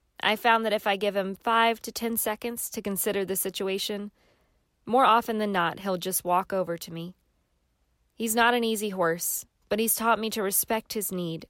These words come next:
to have a say in matters. I don't always like it, and it makes me feel pretty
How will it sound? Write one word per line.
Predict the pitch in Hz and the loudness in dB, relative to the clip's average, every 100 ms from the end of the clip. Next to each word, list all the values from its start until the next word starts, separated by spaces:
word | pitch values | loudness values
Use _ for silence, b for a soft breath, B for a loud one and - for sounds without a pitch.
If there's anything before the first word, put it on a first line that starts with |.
| - | -10
to | 196 | -2
have | 175 170 | 0 0
a | |
say | - 180 170 | 0 0 0
in | 165 | -2
matters. | 160 156 165 - - _ _ _ _ _ _ _ _ _ _ _ - | -4 -4 -6 -8 -14 _ _ _ _ _ _ _ _ _ _ _ -4
I | 226 - 240 226 214 | -2 2 4 4 2
don't | 226 254 269 | 4 4 4
always | 226 240 240 226 208 | 2 4 4 2 0
like | 190 190 170 | 0 0 -2
it, | 165 - b b b b - | -4 -6 b b b b -2
and | 240 | 2
it | 277 | 4
makes | 302 - | 4 2
me | 269 262 | -2 0
feel | 254 233 | 4 4
pretty | 226 - 320 302 | 2 -2 -2 -2